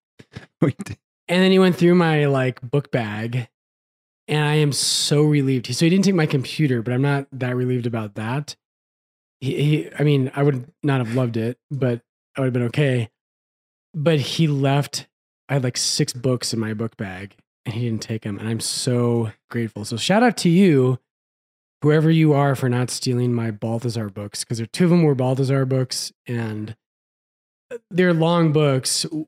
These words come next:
Speaker 2: One I'm reading right now, and one I've finished. But the one I finished is, like, a five hundred page book. And to go back and reread it and, like, lose all my underlines and all that, that's, that would be rough.
Speaker 1: First of all,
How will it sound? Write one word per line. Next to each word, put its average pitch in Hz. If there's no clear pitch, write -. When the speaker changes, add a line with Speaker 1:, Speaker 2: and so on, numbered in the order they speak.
Speaker 2:
One 156
I'm 143
reading 131
right 120
now, 120
and 117
one 123
I've 117
finished. 113
But -
the 143
one 151
I 143
finished 131
is, 117
like, 123
a 117
five 120
hundred 120
page 117
book. 117
And 135
to 147
go 156
back 165
and 147
reread 127
it 127
and, 117
like, 120
lose 123
all 120
my 113
underlines 113
and 110
all 107
that, 110
that's, -
that 123
would 117
be 120
rough. 120
Speaker 1:
First 107
of -
all, 67